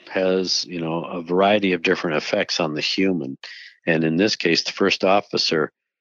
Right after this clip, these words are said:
I mean, through this trauma, had enough presence of mind to get his cell phone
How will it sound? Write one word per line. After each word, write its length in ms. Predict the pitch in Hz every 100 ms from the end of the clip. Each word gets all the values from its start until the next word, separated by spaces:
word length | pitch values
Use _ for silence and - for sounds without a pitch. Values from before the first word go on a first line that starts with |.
| _ _ _ 82
I 20 |
mean, 500 | 82 78 - - -
through 180 | - 95
this 160 | 82 80
trauma, 480 | - - 101 95
had 220 | - 90 78
enough 280 | 87 87
presence 440 | - 95 90 82 -
of 80 | 80
mind 300 | 87 85 78
to 60 |
get 160 | 76 85
his 120 | 80
cell 240 | - 98
phone 320 | 104 - 76